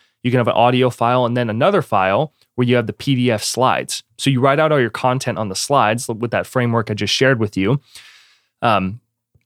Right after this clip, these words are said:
people can listen to the audios while they're driving to work, while they're doing a workout, anything like that. They can check out the P D F slides of just the major points that you wanted to get across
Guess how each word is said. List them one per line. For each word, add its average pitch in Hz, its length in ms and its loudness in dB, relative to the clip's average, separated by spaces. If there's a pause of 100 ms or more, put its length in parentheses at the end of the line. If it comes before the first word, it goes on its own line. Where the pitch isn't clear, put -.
(220)
people 156 220 2
can 127 180 2
listen 143 380 2
to 120 100 -2
the 107 120 2
audios 127 720 0 (400)
while 117 220 4
they're 107 360 0 (100)
driving 107 320 0
to 95 60 -2
work, 165 420 0 (240)
while 110 240 2
they're 104 440 0 (260)
doing 117 180 0
a 101 40 -2
workout, 135 600 2 (140)
anything 113 300 -2
like 101 220 0
that. 131 260 0
They 127 100 2
can 113 280 -2
check 120 260 -2
out 117 140 0
the - 60 -12
P 127 200 -4
D 110 160 0
F 98 100 -2
slides 110 560 0
of 107 100 -4
just 107 300 -4
the 98 180 0
major 107 360 -4
points 113 440 -4
that 95 80 -8
you 110 140 -4
wanted 110 260 -2
to 113 60 -4
get 107 180 0
across 110 540 0